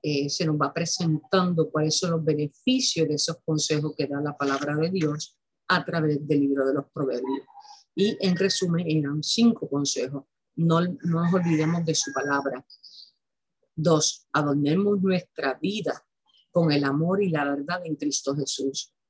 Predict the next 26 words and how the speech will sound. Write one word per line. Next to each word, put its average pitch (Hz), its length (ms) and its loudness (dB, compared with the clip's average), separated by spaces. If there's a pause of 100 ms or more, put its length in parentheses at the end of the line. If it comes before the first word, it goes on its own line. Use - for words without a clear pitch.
(160)
Adornemos 147 680 0
nuestra 156 360 -2
vida 185 220 0
en 190 140 0
el 143 160 -2
amor 151 600 -2 (100)
y 175 140 0
la 151 120 2
verdad 156 420 0 (380)
que 156 100 0
es 147 180 -2
en 139 180 0
Dios. 139 500 0 (920)
Depositemos, 170 840 2
tercero, 160 600 0
nuestra 156 420 -2
confianza 165 840 2
en 147 180 0
Dios 143 440 2 (200)
y 165 200 4
en 151 200 2
nadie 170 560 -2
más. - 680 -4 (240)
Depositemos 147 800 -2
nuestra 143 420 -4
confianza 139 840 -2